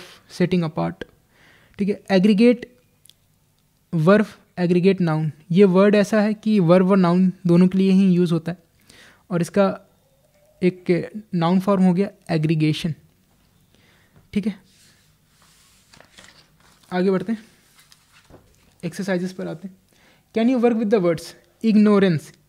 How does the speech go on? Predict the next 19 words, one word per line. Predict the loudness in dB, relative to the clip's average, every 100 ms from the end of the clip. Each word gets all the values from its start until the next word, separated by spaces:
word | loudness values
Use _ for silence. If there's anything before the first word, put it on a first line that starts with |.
| _ _ _ _ _ _ _
ignorance, | 2 4 4 2 -2 -4
ए | 0 2 4
एन | 4
सी | 4 2 2
ई | 4
लगा | 4 4
हुआ | 2 2 0
है, | -2 -8 _ _ _ _ _ _
ये | 2
है | 4 6
नाउन | 6 4 4 2 -2 _ _
सफिक्स, | -12 -8 -4 -6 -8 _ _ _ -4
तो | -2
एक | 0
नाउन | 0 2 2
के | 2 2
लिए | 2
नाउन | 2 2 2
आएगा, | 0 -2